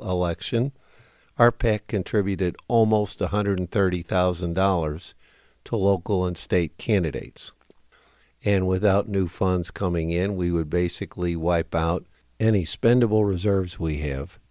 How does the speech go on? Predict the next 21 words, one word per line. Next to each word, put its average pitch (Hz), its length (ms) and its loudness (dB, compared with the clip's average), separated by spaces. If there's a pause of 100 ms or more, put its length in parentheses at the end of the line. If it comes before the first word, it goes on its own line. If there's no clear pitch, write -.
(320)
and 90 440 0 (320)
not 95 340 -2
be 92 220 -2
able 90 260 0
to 85 240 -4
continue 90 640 0
to 90 180 -4
support - 540 -6
the 80 180 -2
industry. 69 560 -6 (640)
So 123 220 4
it 123 100 6
really 131 400 8
is 98 160 4
important 85 560 0
for 82 240 -2
our 80 140 2
folks - 380 -4
to - 100 -14
step - 340 -2
forward, 90 540 0